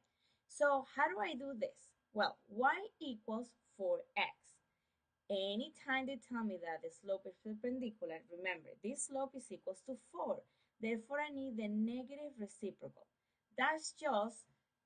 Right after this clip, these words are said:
changing the sign and just finding the inverse of four, which in this case is gonna be one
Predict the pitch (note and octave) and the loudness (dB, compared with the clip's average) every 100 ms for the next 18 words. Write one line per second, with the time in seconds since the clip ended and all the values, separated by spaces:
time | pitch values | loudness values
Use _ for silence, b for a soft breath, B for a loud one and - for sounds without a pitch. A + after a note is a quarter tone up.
0 | _ _ _ - - A3 A3 A#3 B3+ D4 | _ _ _ -10 -2 0 2 0 -2 -4
1 | C#4+ D#4+ - - D4 G#3+ F3+ F3 F#3+ - | -4 -4 -4 -2 0 0 0 -4 -8 -10
2 | - A3 G#3 G#3 G3+ - - A#3 A3 A#3 | 2 4 4 2 -2 -4 0 2 2 0
3 | C4 D4+ D4 A3 G3 G#3 - A#3+ A3+ - | -2 -6 2 4 4 2 -6 -6 -6 -6
4 | F4 D4+ F3 - F3 F3 E3+ E3 - G#3+ | -2 0 0 -4 -8 -8 -10 -16 -10 -6
5 | G#3+ A#3+ B3 C#4+ G4+ D4+ B3+ C#4+ _ - | -6 -6 -12 -10 -8 -4 -4 -4 _ -4
6 | G3+ F3+ | -2 -2